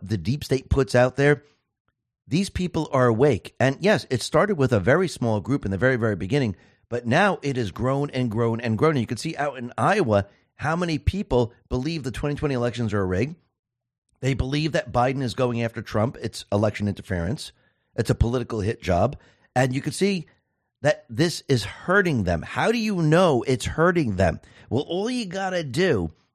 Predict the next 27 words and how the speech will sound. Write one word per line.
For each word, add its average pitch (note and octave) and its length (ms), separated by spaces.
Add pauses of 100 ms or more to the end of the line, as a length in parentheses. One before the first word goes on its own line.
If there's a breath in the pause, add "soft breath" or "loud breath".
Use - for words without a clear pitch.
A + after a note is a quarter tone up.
(160)
is C#3+ 220
look E3+ 340
at D#3+ 280
the C#3 100
fake D3+ 340
news, D3 320
and B2+ 120
they B2+ 100
tell D#3+ 240
you C3 180
everything C3 400
you B2 80
need A#2 140
to A2 80
know. A#2+ 240 (360 loud breath)
This G#3+ 200
is B3 160
how F#3 220
you F3+ 280
know E3 200
you're D3 260
winning C3 600
every C#3+ 420
step C3 360
of B2 100
the A#2 100
way. A2+ 400